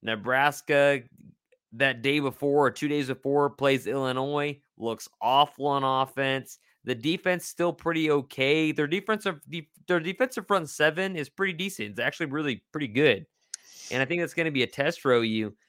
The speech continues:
And so let's go to just speaking Sooners specifically.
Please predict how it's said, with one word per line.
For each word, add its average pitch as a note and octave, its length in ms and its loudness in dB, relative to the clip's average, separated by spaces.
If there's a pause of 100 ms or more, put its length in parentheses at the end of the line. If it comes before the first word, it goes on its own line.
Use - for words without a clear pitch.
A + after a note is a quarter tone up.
(320)
And D3+ 240 2
so D#3+ 220 6
let's E3+ 280 0
go C#4+ 220 2
to F3 560 0 (560)
just D#3+ 220 -10
speaking F#3 640 -4
Sooners E3 720 0
specifically. G#2+ 800 -8